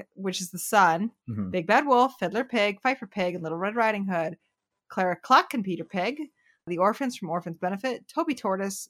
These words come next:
Speaker 1: the Girl Bunnies, and animal pedestrians from The Tortoise and the Hare, the title characters from Water Babies, don't know what that is,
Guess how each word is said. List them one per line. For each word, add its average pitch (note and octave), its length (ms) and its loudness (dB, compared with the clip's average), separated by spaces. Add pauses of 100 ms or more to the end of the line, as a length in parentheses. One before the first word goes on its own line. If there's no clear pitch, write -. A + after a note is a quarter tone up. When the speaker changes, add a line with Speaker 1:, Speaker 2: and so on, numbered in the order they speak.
Speaker 1:
the F#3+ 60 -12
Girl G#3+ 320 0
Bunnies, F#3+ 460 0
and D3+ 200 -8
animal A#3 260 -2
pedestrians F#3 460 -4
from E3+ 120 -12
The E3 40 -12
Tortoise E3 360 -8
and D#3+ 80 -12
the E3+ 60 -10
Hare, C#4 380 0 (520)
the G3 80 -2
title B3 340 0
characters G3 760 -2
from F3+ 300 -2
Water A3 280 4
Babies, F3+ 560 -4 (480)
don't B2 80 -16
know E2+ 80 -16
what - 80 -14
that F#3 160 2
is, D4 180 0